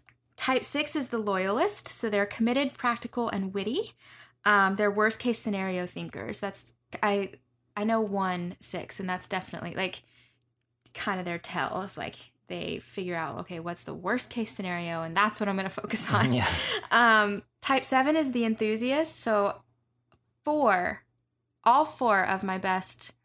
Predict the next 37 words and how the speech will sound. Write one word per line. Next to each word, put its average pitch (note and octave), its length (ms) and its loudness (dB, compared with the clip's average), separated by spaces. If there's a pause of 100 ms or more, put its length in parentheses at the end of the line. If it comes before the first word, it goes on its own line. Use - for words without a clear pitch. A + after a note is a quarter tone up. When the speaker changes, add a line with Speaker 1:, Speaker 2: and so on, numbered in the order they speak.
Speaker 1:
like, F#3 260 -6
girl F#3+ 560 2
friends D#4+ 500 0 (280)
are G3+ 180 4
all F#3 160 4
sevens. - 580 -4 (300)
And G3 160 0
this, G3 380 -2
oh F#3 160 0
man, - 320 -4
they're F#3+ 240 0
fun, A3+ 400 2
spontaneous, A3 640 0
and G3 100 -4
adventurous, F#3+ 960 -6
uh, F#3+ 160 0
motivated A#3+ 640 2
by A3 120 0
a G#3+ 100 0
need G#3+ 240 -2
to G#3+ 80 -6
be G3+ 140 -6
happy, G3 720 -6 (480)
um, G3 480 2 (360)
and A3 160 4
they G#3 120 4
avoid F#3+ 280 0
pain. F3+ 400 -8 (120)
So F3+ 480 0
they G3 180 -2
kind G3+ 260 -4
of, F#3+ 140 -6
like, - 180 -8
skirt - 440 -6
over F#3 340 -4
pain F3 540 -6
by E3+ 460 -6